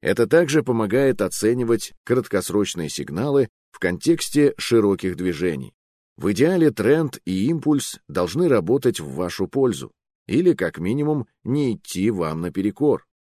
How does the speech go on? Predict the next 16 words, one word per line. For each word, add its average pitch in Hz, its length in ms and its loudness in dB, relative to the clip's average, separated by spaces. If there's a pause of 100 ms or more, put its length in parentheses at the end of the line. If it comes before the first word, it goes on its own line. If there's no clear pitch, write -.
(140)
Главное, 131 560 0
на 110 120 0
что 113 280 2
я 104 180 4
обращаю 92 500 0
внимание 90 760 -2
в 87 80 -12
долгосрочной 92 880 0
и 87 220 -4
краткосрочной 82 840 -4
перспективе, 78 720 -6 (400)
это 170 300 2
наличие 113 540 0
тренда 82 580 -4 (120)
на 82 200 -4
рынке. 76 420 -8